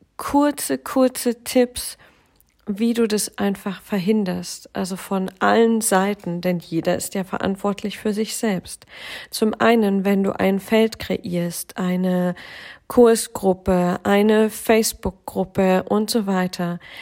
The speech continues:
bitte frame dem Raum, gib dem Raum einen Rahmen und sage, ob es hier gewünscht ist, dass man sich gegenseitig aufmerksam macht auf Muster, auf Schatten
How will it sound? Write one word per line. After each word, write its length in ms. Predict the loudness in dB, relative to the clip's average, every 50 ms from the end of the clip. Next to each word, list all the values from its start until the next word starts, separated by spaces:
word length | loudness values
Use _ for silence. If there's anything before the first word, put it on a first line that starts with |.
| -20 -20 -20 _ _
bitte 360 | 4 4 4 4 2 2 2
frame 560 | 0 2 4 6 6 6 6 6 4 4 4
dem 200 | 4 2 2 2
Raum, 520 | 0 0 2 2 4 4 2 2 0 -2 -2
gib 240 | -2 -2 -2 0 0
dem 200 | 0 2 2 0
Raum 420 | 0 2 4 4 4 4 2 0
einen 360 | 0 -2 0 0 0 0 0
Rahmen 680 | -2 0 2 2 2 4 4 2 2 2 2 2 0 0
und 180 | -2 -2 -2
sage, 680 | 0 0 2 4 4 2 2 0 0 2 2 2 2 0 -2 -8 -14 -18 -18 -20 -20 -20 _ _
ob 180 | -4 -4 -2 0
es 200 | -2 -2 -2 -4
hier 380 | -4 -2 2 4 6 6 6 4
gewünscht 760 | 2 -2 -2 4 4 6 6 6 2 0 -4 -4 -6 -8 -4 _
ist, 480 | 2 4 4 2 0 -2 -6 -6 -4 -4
dass 160 | -4 0 0
man 120 | 0 0
sich 220 | 0 -2 -6 -6 -4
gegenseitig 800 | -4 -2 0 0 0 0 0 0 -2 -2 -2 -6 -8 -6 -2 0
aufmerksam 640 | 0 0 2 2 2 0 0 0 0 2 2 4
macht 480 | 4 4 2 0 -2 -6 -12 -6 0 0
auf 260 | 0 0 0 -2 -2
Muster, 840 | 2 4 4 4 4 2 -2 -2 0 2 2 4 4 2 2 0 -2 -8 -14 -16 -16 -16 -16 -18 -16 _ 0
auf 480 | 2 4 4 6 4 4 2 -2 -4
Schatten 960 | -4 -2 0 2 0 0 0 0 2 2 4 4 4 4 4 2 2 0 -2